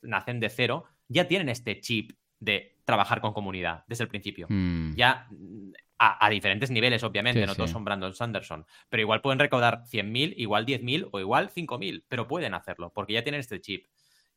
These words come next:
Speaker 1: Y ahí es donde un poco va a cambiar todo, ¿no? Y, bueno, yo creo que es un poco una mezcla, como bien dices tú, de envidia y de miedo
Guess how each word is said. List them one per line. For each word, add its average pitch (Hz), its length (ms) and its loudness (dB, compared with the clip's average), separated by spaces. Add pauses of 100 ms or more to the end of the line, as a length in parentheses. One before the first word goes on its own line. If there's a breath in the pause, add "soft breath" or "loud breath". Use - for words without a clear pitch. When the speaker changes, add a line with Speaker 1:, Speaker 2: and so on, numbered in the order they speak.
Speaker 1:
Y 90 80 -16
ahí 82 120 -14
es 80 80 -14
donde 110 160 -8
un 117 80 -8
poco 117 220 0
va 127 80 2
a 113 40 0
cambiar 123 360 -4
todo, 104 260 -8
¿no? 104 240 -16
Y, - 320 -18
bueno, 151 380 -8
yo 123 140 -2
creo 170 100 -4
que 175 80 -6
es - 80 -8
un 139 80 -6
poco 139 160 -2
una 117 100 0
mezcla, 117 460 -4
como 98 160 -8
bien 101 120 -6
dices 107 300 -6
tú, 135 220 -8 (360 soft breath)
de 104 140 0
envidia 101 400 2
y 123 40 2
de 113 100 0
miedo 90 420 -6